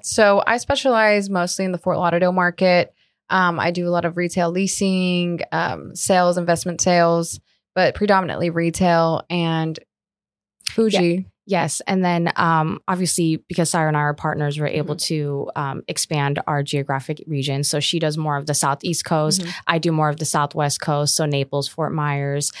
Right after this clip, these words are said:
Speaker 2: Cape Coral area. Um, and then same exact thing, retail leasing. And then we also do a lot of land development, specializing in retail land development.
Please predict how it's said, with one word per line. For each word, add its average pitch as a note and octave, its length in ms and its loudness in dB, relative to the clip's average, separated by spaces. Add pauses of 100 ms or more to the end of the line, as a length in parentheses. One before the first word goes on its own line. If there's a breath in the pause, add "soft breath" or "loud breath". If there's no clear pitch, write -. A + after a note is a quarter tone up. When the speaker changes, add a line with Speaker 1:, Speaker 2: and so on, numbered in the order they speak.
(180 loud breath)
Speaker 2:
Cape D3+ 240 -2
Coral C#3+ 360 0
area. C#3+ 540 0 (440 loud breath)
Um, D3+ 420 2
and D#3+ 180 2
then D3 340 2
same D#3 260 2
exact C#3+ 320 -2
thing, D#3 420 0
retail D#3 380 0
leasing. D#3+ 520 0
And D#3+ 140 -2
then D3+ 100 2
we D3 100 0
also D#3+ 340 0
do D#3 160 0
a - 20 2
lot D3 160 0
of C#3+ 80 -2
land C#3+ 240 0
development, C3+ 600 -2
specializing D3 680 -2
in C#3+ 100 0
retail C#3 360 -2
land B2+ 180 -4
development. C3 460 -6